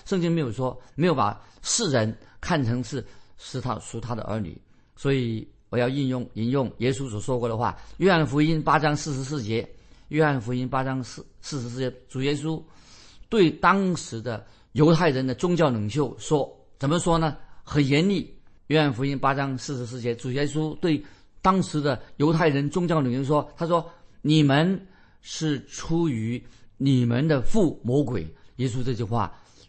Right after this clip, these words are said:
真的会得罪人吧？很严厉。他说，“你们是出于你们的父魔鬼。”今天这节经文，听众朋友，我们要好好的去默想，要明白。有人说，“哎呀，我们现在基督徒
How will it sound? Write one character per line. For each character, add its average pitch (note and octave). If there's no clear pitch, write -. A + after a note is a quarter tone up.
真 D3+
的 C3+
会 C3+
得 B2
罪 A#2+
人 G2
吧？ D#2+
很 C3+
严 C#3+
厉。 D#3
他 E3
说 E3+
，“你 D3+
们 E3
是 F3
出 A3
于 D3
你 B2
们 C3
的 C3
父 -
魔 C#3+
鬼。” C3
今 C#3
天 C3
这 D3+
节 B2
经 C3
文， A2
听 A#2
众 G#2
朋 G#2+
友， G2+
我 F#2
们 A2
要 A2
好 A2
好 G#2+
的 G2
去 A#2
默 B2
想， G2
要 A2+
明 A#2+
白。 E3+
有 C3+
人 D3+
说 D3
，“哎 B2+
呀， B2+
我 B2+
们 D#3
现 E3
在 D#3
基 D#3+
督 D#3+
徒 B2+